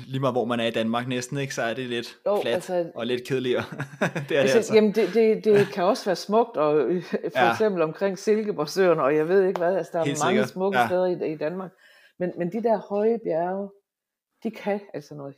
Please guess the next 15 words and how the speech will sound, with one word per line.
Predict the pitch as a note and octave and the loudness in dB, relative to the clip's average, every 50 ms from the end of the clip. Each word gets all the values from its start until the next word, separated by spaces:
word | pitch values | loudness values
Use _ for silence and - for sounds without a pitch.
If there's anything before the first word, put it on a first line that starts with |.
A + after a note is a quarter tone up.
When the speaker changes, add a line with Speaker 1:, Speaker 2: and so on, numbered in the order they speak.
| _ - | _ -8
Speaker 2:
helt | G3+ D#3+ C3+ - _ - | -8 -8 -8 -12 _ -20
særligt | - B2 B2 C3 C3+ C#3+ C#3 | -16 -16 -14 -14 -14 -14 -14
i | C3 | -14
min | C3+ C#3+ C#3+ C3 B2 _ _ _ - - | -14 -14 -16 -16 -18 _ _ _ -8 -4
Speaker 1:
Ja. | B2 A2+ | -4 -4
Speaker 2:
optik. | G#2+ A2 - - _ _ _ _ _ _ _ _ _ _ _ _ _ _ - | -4 -6 -10 -16 _ _ _ _ _ _ _ _ _ _ _ _ _ _ -10
Speaker 1:
Enig, | B2 B2+ B2 C3+ C#3+ C#3 C#3 - - C3 | -6 -4 -4 -2 -4 -6 -8 -12 -10 -8
ja. | B2 A#2+ B2 A#2+ - - | -6 -6 -6 -8 -12 -18
Speaker 2:
Ja. | - - - - _ _ _ - | -18 -18 -18 -18 _ _ _ -16
Speaker 1:
Vi | B2 C3 | -12 -12
skal | - - D3+ | -10 -8 -6
lige | D#3 E3+ F3 | -6 -6 -4
have | E3 D#3 D#3 C#3+ C3+ - - | -2 -4 -4 -4 -8 -6 -4
regnet | C3 B2+ B2+ B2 | -4 -4 -2 -2
sammen | D#3 D3 A2 D#3+ E3 | -2 -2 -2 -4 -10